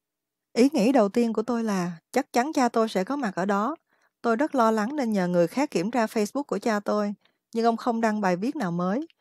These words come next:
Sau đó tôi thật sự lo ngại và có người gửi cho tôi một bản tin, trong đó ghi tên cha tôi trong số những người bị bắt. Ông Doug Sweet bị bắt tại tòa nhà quốc hội.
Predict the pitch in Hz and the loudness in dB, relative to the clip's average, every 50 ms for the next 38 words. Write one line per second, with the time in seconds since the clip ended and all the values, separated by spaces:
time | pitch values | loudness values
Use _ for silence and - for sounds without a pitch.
0 | _ _ _ _ - - - 226 214 220 269 - - 247 - 226 175 - - - | _ _ _ _ -8 -2 0 0 2 2 0 0 -2 -2 0 -2 -4 -2 0 0
1 | 170 170 208 214 214 214 208 175 156 151 151 156 170 190 - _ _ _ _ _ | 0 2 2 0 0 0 0 -2 -2 -2 -4 -6 -6 -10 -12 _ _ _ _ _
2 | - 190 190 190 - 269 302 277 226 190 180 170 160 160 226 - 269 - 247 233 | 0 0 2 2 2 -2 -2 0 0 0 2 2 2 2 2 0 -2 -2 -2 -2
3 | 220 202 185 190 190 160 147 170 240 247 254 233 220 208 208 - _ _ _ _ | -2 -2 -4 -2 -2 -2 -2 -2 -2 0 0 0 0 -2 -6 -8 _ _ _ _
4 | _ - 226 220 220 214 220 277 285 277 240 233 - 226 220 214 - 240 220 226 | _ -2 0 0 2 2 0 0 2 2 0 2 2 0 0 0 0 0 0 0
5 | - 226 214 214 208 - 208 214 196 240 247 269 247 190 196 226 220 180 180 151 | 0 -2 -2 -2 -2 -4 -6 -6 -4 -6 -6 -4 -2 -2 -2 -2 -2 -2 -2 -2
6 | 151 175 226 302 - _ _ _ _ _ _ _ _ _ _ _ _ _ _ _ | -2 0 0 -2 -2 _ _ _ _ _ _ _ _ _ _ _ _ _ _ _
7 | _ _ - 214 226 220 208 214 247 - - - - - 247 285 - - 202 175 | _ _ -4 -4 -2 2 2 2 2 2 -2 -8 -6 -4 -2 -2 -2 0 0 0
8 | 190 226 302 - - 160 170 - 208 185 175 175 175 175 175 - 277 - - 208 | 0 0 -2 0 0 0 0 0 0 -2 -2 -2 -2 -4 -4 -4 -6 -6 -4 -6
9 | 160 160 156 160 185 | -4 -4 -4 -6 -8